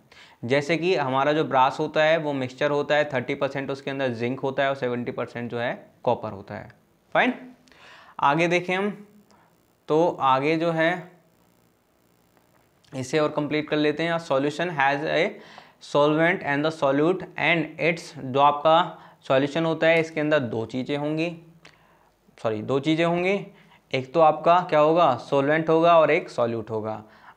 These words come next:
अब आपने क्या याद रखना है, मैंने आपको पहले भी बहुत ही शॉर्ट ट्रिक बताई थी, जो कि आपका स्मॉल अमाउंट में होता है वो क्या होता है सॉल्यूट होता है और जो आपका लार्जर अमाउंट में होता है वो आपका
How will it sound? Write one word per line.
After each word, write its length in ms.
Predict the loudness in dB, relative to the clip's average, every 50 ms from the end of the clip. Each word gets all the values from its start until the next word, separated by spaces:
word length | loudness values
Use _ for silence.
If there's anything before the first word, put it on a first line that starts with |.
| _
अब 120 | 2 4 6
आपने 340 | 6 6 4 2 0 -2 0
क्या 180 | 4 4 6
याद 220 | 6 6 6 6 4
रखना 300 | 2 0 0 0 0 0
है, 240 | 0 0 -2 -4 -10 -16 -20 -20 -20 _ _ _ _ _ _ -14 -10
मैंने 300 | -6 -2 -2 0 0 2
आपको 340 | 2 0 0 -2 -2 -4 -2
पहले 320 | 0 0 2 2 2 2
भी 180 | 2 2 2 2
बहुत 280 | 4 2 2 2 2 0
ही 60 | -2
शॉर्ट 260 | 0 2 2 2 2
ट्रिक 220 | 0 -2 -2 0
बताई 320 | 0 0 2 4 2 2 2
थी, 200 | 2 0 0 0
जो 240 | 0 0 -2 -2 -2
कि 200 | -2 0 0 2
आपका 320 | 2 2 0 0 0 0
स्मॉल 360 | 0 -2 -4 -2 0 0 0
अमाउंट 340 | 0 0 0 0 -2 -2 -2
में 80 | -4 -4
होता 260 | -4 -2 -2 0 0
है 60 | 0
वो 120 | 0 -2
क्या 140 | -2 0 0
होता 220 | 0 0 0 0 0
है 140 | 0 0
सॉल्यूट 420 | -2 -2 -4 -2 -2 -2 -2 -2 -2
होता 220 | -2 0 2 2
है 160 | 4 4 2
और 140 | 2 0 -2
जो 140 | 0 0 0
आपका 240 | 0 0 0 -2 -2
लार्जर 380 | 0 2 0 0 0 -2 -4
अमाउंट 340 | -2 -2 -2 -2 -4 -4 -6
में 100 | -6 -6
होता 200 | -6 -4 -4 -4
है 60 | -2
वो 100 | -2 -2
आपका 300 | -2 -2 -2 -2 -2 -2